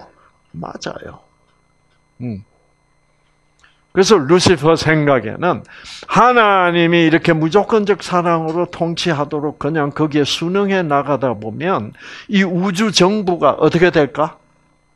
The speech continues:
어떤 시점에 가면 통제불능이 될 수 있다고 생각한 거예요. 그 생각 맞아요, 안 맞아요? 맞아요. 맞아요. 그래서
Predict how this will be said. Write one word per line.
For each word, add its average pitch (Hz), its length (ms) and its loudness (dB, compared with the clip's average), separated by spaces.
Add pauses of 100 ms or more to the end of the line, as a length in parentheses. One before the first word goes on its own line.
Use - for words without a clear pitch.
(560)
어떤 175 300 4
시점에 170 460 2
가면 131 380 -2
통제불능이 175 880 0
될 147 200 0
수 262 420 -2 (640)
있다고 - 480 -6
생각한 - 640 -10
거예요. - 260 -20 (720)
그 220 120 2
생각 247 320 4
맞아요, 254 380 4
안 151 100 -2
맞아요? 117 340 -8 (440)
맞아요. 220 640 -6 (1160)
맞아요. - 320 -14 (1700)
그래서 170 680 2